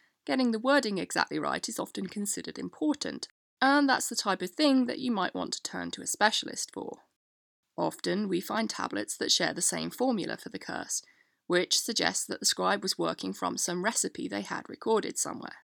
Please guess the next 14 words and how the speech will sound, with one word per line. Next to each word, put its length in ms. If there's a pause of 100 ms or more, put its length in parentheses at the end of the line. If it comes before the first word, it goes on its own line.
(600)
You 140
can 160
think 180
of 80
it 100
as 120
a 60
grimoire, 480 (100)
if 140
you 80
don't 260
mind 180
the 60
anachronism. 640